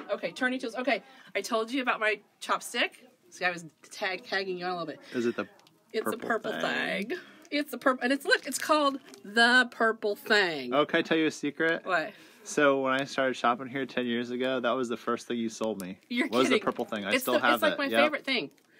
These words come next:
Speaker 1: Honest to goodness, I think I have two. So here's what's so cool about the purple thing. If you don't have a purple thing, you need a purple thing. It's four bucks. It is the best four bucks you'll ever see because it does everything. So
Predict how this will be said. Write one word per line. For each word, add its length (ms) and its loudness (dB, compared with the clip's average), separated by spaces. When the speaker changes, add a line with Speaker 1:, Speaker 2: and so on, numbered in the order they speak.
Speaker 1:
Honest 240 4
to 60 -4
goodness, 240 -2
I 60 0
think 200 -2
I 80 2
have 200 -4
two. 300 -4
So 180 2
here's 260 2
what's 200 -4
so 140 -2
cool 160 -2
about 220 0
the 40 -8
purple 280 -4
thing. 180 -6
If 140 -6
you 60 0
don't 120 2
have 120 0
a 40 -4
purple 260 -4
thing, 200 -4
you 100 -4
need 140 -4
a 20 -8
purple 260 -6
thing. 180 -10
It's 200 -6
four 280 -4
bucks. 540 -8
It 140 -6
is 120 -8
the 120 -12
best 320 -4
four 100 -6
bucks 220 -6
you'll 100 -8
ever 120 -10
see 160 -8
because 460 -2
it 180 -4
does 360 0
everything. 500 -2
So 400 0